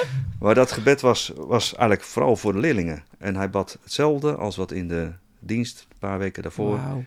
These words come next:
Speaker 1: in de rank gebeden was.
Speaker 2: Dat is mooi.
Speaker 1: Dat vond ik echt heel
Speaker 2: Ja.
Speaker 1: mooi. En, ehm, nou, dat was voor mij een enorme
Speaker 2: Ja.
Speaker 1: bevestiging.
Speaker 2: Ja, zeker.
Speaker 1: Eh, nou, stegen we op en, eh, over het Victoria meer heen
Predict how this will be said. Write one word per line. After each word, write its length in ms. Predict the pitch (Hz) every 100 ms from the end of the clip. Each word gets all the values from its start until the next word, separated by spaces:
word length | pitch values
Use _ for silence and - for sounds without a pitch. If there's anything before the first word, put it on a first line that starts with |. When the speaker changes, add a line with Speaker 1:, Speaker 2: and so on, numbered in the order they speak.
| -
Speaker 1:
in 140 | 95
de 80 | 92
rank 220 | 85 80
gebeden 320 | - 80 80 78
was. 180 | 76
Speaker 2:
Dat 120 | - 202
is 80 |
mooi. 360 | 165 143 165 202 _
Speaker 1:
Dat 200 | - 101
vond 140 | - 101
ik 60 |
echt 240 | - 107 -
heel 120 | 95
Speaker 2:
Ja. 100 | 87
Speaker 1:
mooi. 140 | 76 80 _ _ _ _ - - _ _ -
En, 360 | 101 95 92 - _ -
ehm, 500 | 107 95 95 85 85
nou, 100 | 85 _ -
dat 180 | 85
was 160 | 80 80
voor 80 | 92
mij 280 | 90 65 -
een 160 | 92 -
enorme 260 | 90 90
Speaker 2:
Ja. 140 | 185 208
Speaker 1:
bevestiging. 580 | 87 107 - 76 78
Speaker 2:
Ja, 140 | 175 196 _ _
zeker. 480 | - 180 196 - 156 - _ _ _ _ _ -
Speaker 1:
Eh, 420 | 85 78 78 73 78 _ _ - _ _ _ _
nou, 160 | - 73 - _ _ _ -
stegen 420 | - 90 82 85
we 40 |
op 340 | 82 123 - -
en, 220 | - 87 85
eh, 380 | 82 80 80 - -
over 240 | 90 85
het 100 | 78
Victoria 580 | - - 107 104 101 95 -
meer 360 | 90 92 92
heen 340 | 82 90 92